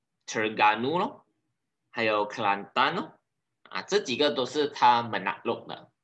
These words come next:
哎，Menakluk 就是他去征服这几个地方，所以他往上啦，往上上去，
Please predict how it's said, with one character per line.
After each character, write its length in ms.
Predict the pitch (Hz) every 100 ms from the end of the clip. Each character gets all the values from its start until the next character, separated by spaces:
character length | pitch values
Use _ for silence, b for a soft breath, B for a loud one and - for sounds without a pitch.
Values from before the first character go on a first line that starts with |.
| _
哎， 160 | - 101
Menakluk 560 | 98 90 85 90 107
就 80 | 95
是 60 | 98
他 60 | 92
去 100 | 92
征 300 | - 92 92
服 200 | - 76
这 120 | 98
几 200 | - 80
个 120 | 90
地 80 | 87
方， 200 | - - _ _ _ _ _ -
所 120 | 107
以 40 |
他 140 | 92 131
往 280 | 123 95 98
上 240 | 139 123
啦， 300 | 104 87 - _ -
往 220 | 90 90
上 260 | - 113 113
上 180 | 120 117
去， 540 | - 117 120 123